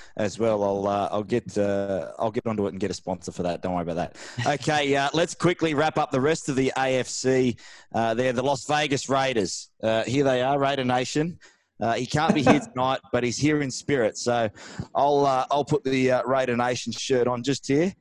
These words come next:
Speaker 1: And, um,
Speaker 2: Oh,
Speaker 1: look,
Speaker 2: wake me up.
Speaker 1: it's, uh, it
Speaker 2: Oh.
Speaker 1: was, look, it was a tough day.
Speaker 2: Let's go
Speaker 1: Uh,
Speaker 2: through Derek Carr's stats from the weekend, shall we?
Speaker 1: Derek Carr was one of the only people in N F L history to record a minus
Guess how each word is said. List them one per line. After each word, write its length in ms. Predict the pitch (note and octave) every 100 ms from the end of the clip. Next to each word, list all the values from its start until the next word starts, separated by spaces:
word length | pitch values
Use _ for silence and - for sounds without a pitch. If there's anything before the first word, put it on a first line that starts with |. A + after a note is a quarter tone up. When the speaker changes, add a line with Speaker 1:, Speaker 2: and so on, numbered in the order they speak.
| - - - C#3
Speaker 1:
And, 240 | B2 B2+
um, 380 | B2+ B2 A#2+ A#2+
Speaker 2:
Oh, 240 | A#2 A2+
Speaker 1:
look, 180 | C3 C3
Speaker 2:
wake 220 | C3 B2+
me 100 | B2
up. 360 | A#2 A#2 A2+ - _ _ _ -
Speaker 1:
it's, 240 | B2 -
uh, 0 |
it 60 | A#2+
Speaker 2:
Oh. 260 | A#2 A#2+ A2+
Speaker 1:
was, 220 | G#2+ - -
look, 200 | A2+ G2+
it 40 |
was 100 | G2+
a 80 | G#2
tough 300 | - B2 A2+
day. 380 | - G2 F2+ D#2+ - -
Speaker 2:
Let's 200 | C#3 F2+
go 160 | D3+
Speaker 1:
Uh, 100 | D3
Speaker 2:
through 140 | C#3+ C3
Derek 300 | B2+ B2+ B2
Carr's 300 | B2+ A#2 -
stats 240 | A#2+ A2+
from 120 | A#2+
the 80 | A2+
weekend, 420 | G#2+ G#2 A2 G2+
shall 160 | - A2
we? 60 | A#2+
Speaker 1:
Derek 260 | D3 C#3
Carr 480 | B2 A#2+ A#2 A2+ A2+ -
was 300 | A2+ G#2+ -
one 160 | A2+
of 80 | A2+
the 180 | A2 A2+
only 220 | B2+ C3+
people 340 | A#2 B2+ A2 A2
in 180 | G#2+ G2+
N 160 | A2+ A2
F 160 | -
L 140 | G#2+ F#2
history 400 | A#2 - G2 G2
to 100 | G2
record 460 | F#2+ - A2 G#2
a 40 | G2
minus 600 | G2+ G#2+ G#2 F2+ -